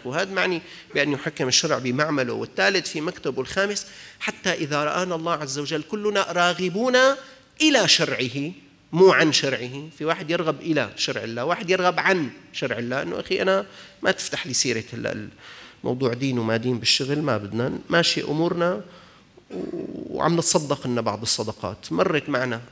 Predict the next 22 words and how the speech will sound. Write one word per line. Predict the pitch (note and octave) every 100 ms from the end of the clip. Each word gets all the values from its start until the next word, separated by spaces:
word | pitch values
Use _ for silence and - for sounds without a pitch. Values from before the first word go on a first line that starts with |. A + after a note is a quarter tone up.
| -
الحديث: | A2+ A2+ B2+ G#2+ - A#2+ G#2+ - - - -
"لا | F3
يقبل | F3+ F3 E3 D#3+
الله | D3 D3+ D#3
صلاة | C#3 D3+ D#3 D#3+ C#3+
بلا | C3 D3+ D3
طهور | D3 D#3+ F#3 F#3
ولا | F3 F3+
صدقة | D#3 D3+ F3 D#3+ D#3+
من | C#3 B2+
غلول". | A#2 B2+ A#2+ G2 - - - _ F3+
إذا | E3
المال | E3 F3+ F#3
حرام | - F3 F3 D#3+
مو |
مقبول، | D#3+ B2+ B2 F#2+ - - - - - - -
ما | G3
مقبول | A#3+ A#3 G3 F#3
قد |
ما | A3+
بدك | G3+ F3+
تصدق، | - - C3+ A2